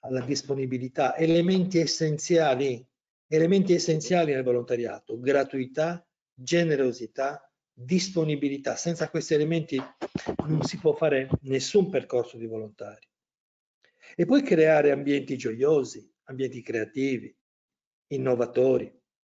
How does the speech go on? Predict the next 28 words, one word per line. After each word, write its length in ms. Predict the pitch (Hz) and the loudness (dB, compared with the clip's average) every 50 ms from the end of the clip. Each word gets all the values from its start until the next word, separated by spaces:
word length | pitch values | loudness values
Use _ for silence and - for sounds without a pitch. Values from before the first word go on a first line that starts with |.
| _ _ _ _ _ _ _ _ _ _ _ _ _ _ _ _ _ _ _ _ | _ _ _ _ _ _ _ _ _ _ _ _ _ _ _ _ _ _ _ _
in 140 | _ 135 131 | _ -8 0
grado 280 | 131 143 139 135 135 135 | 4 4 4 6 6 4
di 80 | 131 | 4
aprire 320 | 135 131 135 - 139 131 127 | 4 2 2 -2 0 0 0
a 60 | 120 | -2
forti 360 | - - 143 131 120 - 131 | -2 -4 -4 -4 -4 -4 -8
ideali, 580 | 123 113 123 117 117 120 135 139 135 123 113 107 - _ _ _ _ _ _ _ _ _ _ | -4 -2 0 0 2 4 4 4 4 2 0 -4 -10 _ _ _ _ _ _ _ _ _ _
a 80 | - 131 | -4 -2
un 80 | 131 | -2
impegno 500 | 131 131 127 - 147 156 160 160 156 143 | -2 -4 0 0 0 0 2 -2 -4 -2
verso 300 | 131 135 131 131 135 135 | -2 -2 -4 -2 -4 -4
le 100 | 120 123 | -4 -2
ingiustizie. 880 | 123 120 110 - - _ _ 156 147 139 147 147 - - - - - _ _ _ _ _ _ _ _ _ _ _ _ | -4 -4 -8 -14 -20 _ _ -4 -4 -4 -6 -12 -12 -10 -10 -12 -12 _ _ _ _ _ _ _ _ _ _ _ _
Questo 320 | - - 226 247 240 - | 0 2 2 2 4 2
attrae 480 | - 143 - - 156 143 139 135 131 127 | 0 0 2 2 2 4 4 4 4 2
i 100 | 127 127 | 2 0
giovani. 640 | 127 135 127 123 123 120 120 117 117 113 110 - _ _ _ _ _ _ _ _ _ _ _ _ _ _ _ _ _ _ _ _ _ _ _ _ _ _ _ _ _ _ _ _ _ _ | 0 0 0 0 0 -2 -4 -6 -10 -12 -16 -20 _ _ _ _ _ _ _ _ _ _ _ _ _ _ _ _ _ _ _ _ _ _ _ _ _ _ _ _ _ _ _ _ _ _
Dal 320 | _ - 180 185 196 190 | _ 4 6 6 6 4
volontariato 680 | 175 185 190 196 196 190 202 202 196 175 143 127 - 156 | 4 6 6 6 6 6 6 6 8 8 6 6 2 0
i 60 | 143 | 0
giovani 340 | 147 190 214 220 233 220 190 | 4 4 4 6 4 4 2
si 140 | - - 165 | 2 0 0
aspettano 480 | 151 - - - 165 147 - 147 123 | -2 0 2 2 2 2 2 -2 -2
di 100 | 127 135 131 | -2 -4 -6
trovare 380 | 135 175 175 165 170 196 214 | -6 -4 -2 -2 -2 -2 -4
qualcosa 420 | 208 - 131 127 - 135 147 180 165 | -4 -4 -6 -4 -4 -6 -4 -4 -4
di 120 | 139 143 | -6 -6
diverso 680 | 139 160 139 127 127 131 123 - - - 101 95 - _ | -8 -4 -2 -2 -2 -2 -4 -8 -12 -14 -14 -14 -16 _